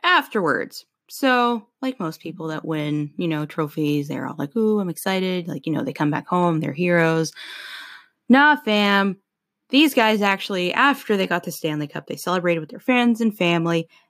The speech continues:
and then they went partying in Las Vegas, okay? They were hanging out with Diplo. They were partying with Diplo. Alexander Ovechkin was over here running around with his trophy in his hand.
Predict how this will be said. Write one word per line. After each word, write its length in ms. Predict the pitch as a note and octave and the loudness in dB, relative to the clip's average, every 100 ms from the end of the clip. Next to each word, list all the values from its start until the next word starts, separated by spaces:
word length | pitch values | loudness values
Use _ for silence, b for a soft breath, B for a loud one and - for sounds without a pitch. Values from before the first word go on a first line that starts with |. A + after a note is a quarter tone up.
| - | -8
and 380 | E3 D3+ D#3 F#3 | -4 -4 -4 0
then 800 | D#4 D#4 C#4 A3+ G#3+ G#3 A#3 G#3+ _ _ _ _ _ _ - | 4 6 8 6 6 4 2 -2 _ _ _ _ _ _ -6
they 140 | G3 | -2
went 180 | G3+ F#3+ | -2 -4
partying 420 | - A#3 B3 A#3+ | 0 2 2 2
in 100 | A3 | 0
Las 260 | G3 F#3+ - | 2 0 2
Vegas, 360 | F3 D3+ C3 - - _ - | 0 0 -2 -8 -18 _ -10
okay? 320 | - E3 E3 | -6 -2 0
They 140 | F#3 | 2
were 100 | G#3 | 2
hanging 200 | G#3+ G#3 | 0 0
out 60 | G3+ | -2
with 120 | D#3+ | 0
Diplo. 440 | - - - - - _ _ _ _ _ _ F#3+ | 0 2 0 0 -4 _ _ _ _ _ _ 2
They 140 | F#3+ | 2
were 60 | E3+ | 2
partying 320 | - G#3+ G#3+ | 2 2 2
with 160 | G#3 | 0
Diplo. 320 | F3+ E3 E3 - | -2 -4 -6 -6
Alexander 560 | F#3 A3+ F#3 F#3 E3+ D#3+ | -2 -2 0 -2 0 2
Ovechkin 360 | D3+ - D3+ | 0 -2 -4
was 160 | C#3+ C#3+ | -2 2
over 180 | E3+ D#3+ | 2 0
here 220 | D#3+ D3 | 0 0
running 280 | D3 F#3 F3+ | 2 0 2
around 340 | E3+ E3 D3+ | 4 2 0
with 120 | D#3 | -2
his 120 | D3+ - | -6 0
trophy 320 | B3+ C4 F#3 | 2 2 0
in 60 | D#3+ | -4
his 120 | D3+ | -4
hand. 340 | D3+ C#3+ C#3+ | -4 -4 -6